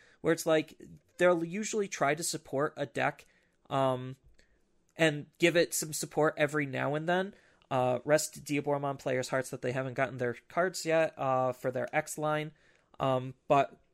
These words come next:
they do generally try to update decks regularly. So, uh, Bloomlord is a good example, where it's like, we got it in B T ten, it gets a little bit in B T,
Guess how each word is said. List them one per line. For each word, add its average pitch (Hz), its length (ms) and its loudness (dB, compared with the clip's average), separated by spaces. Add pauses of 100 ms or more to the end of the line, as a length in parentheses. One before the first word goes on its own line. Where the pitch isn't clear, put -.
(760)
they 160 200 8
do 180 500 2 (200)
generally 156 460 2
try 143 240 2
to 139 400 -4
update 139 400 -2
decks - 320 -4
regularly. 156 720 -2 (240)
So, 135 600 2 (300)
uh, 127 360 -2 (240)
Bloomlord 165 400 2
is 160 140 -2
a 160 40 -6
good 160 140 -4
example, 160 580 -4 (240)
where 135 140 0
it's 139 100 -4
like, 143 180 -2
we 131 80 -8
got 139 200 2
it 147 100 0
in 143 60 -10
B 143 120 -6
T 143 140 -14
ten, 131 360 -6
it 120 100 -8
gets - 160 -6
a 135 40 -4
little 135 220 0
bit 147 300 2
in 139 160 -8
B 139 140 -6
T, 135 420 -8